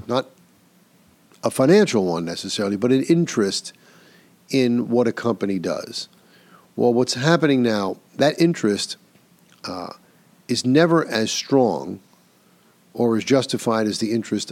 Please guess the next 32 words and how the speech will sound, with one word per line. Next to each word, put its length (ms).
of 120
shareholders. 840
But 180
these 260
woke 540
idiots 560
are 120
trying 500
to 120
use 680
the 100
notion 640
that 340
the 360
interests 600
and 180
the 80
rights 420
of 220
the 80
stakeholders 880
should 360
be 320
not 240
simply 340
on 160
equal 340
footing 400
with 140
those 300
of 120
shareholders, 720